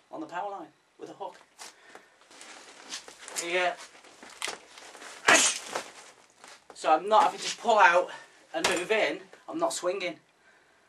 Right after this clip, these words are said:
With the drive, you can just pop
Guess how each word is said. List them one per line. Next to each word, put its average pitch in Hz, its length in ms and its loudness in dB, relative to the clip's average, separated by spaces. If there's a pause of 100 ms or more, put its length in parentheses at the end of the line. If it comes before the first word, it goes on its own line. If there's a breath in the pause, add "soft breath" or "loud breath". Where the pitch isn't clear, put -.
(560 soft breath)
With 156 140 -12
the 160 100 -6
drive, 190 600 4 (1160)
you 151 100 -18
can 139 80 -20
just 156 180 -14
pop - 260 -10